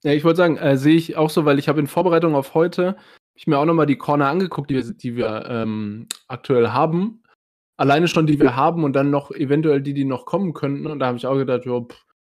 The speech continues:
also brauchst du im Draft, so, ich hätte es viel zu hoch adressieren müssen und das wär's dann meiner Meinung nach nicht wert gewesen,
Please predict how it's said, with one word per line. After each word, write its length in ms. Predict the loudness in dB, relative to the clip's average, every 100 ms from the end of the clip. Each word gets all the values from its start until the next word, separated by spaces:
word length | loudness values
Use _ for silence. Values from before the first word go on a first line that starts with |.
| _ _ _
also 400 | -2 0 -2 -4 -10 -20 _
brauchst 480 | -10 0 0 0
du 40 | -4
im 200 | 0 0
Draft, 500 | 0 0 0 -4 -12
so, 280 | -8 -6 -6
ich 200 | -8 -8
hätte 160 | -4 -4
es 220 | -6 -10 _
viel 220 | -8 -4
zu 200 | 0 2
hoch 240 | 2 0
adressieren 540 | -2 -2 -4 0 0 0
müssen 280 | -4 -4
und 140 | -4 -2
das 160 | -2
wär's 200 | 0 0
dann 140 | 0 0
meiner 220 | 0 0
Meinung 320 | 0 -2 -2
nach 200 | -2 -6
nicht 180 | -8 -6
wert 180 | -8 -6
gewesen, 480 | -8 -8 -6 -10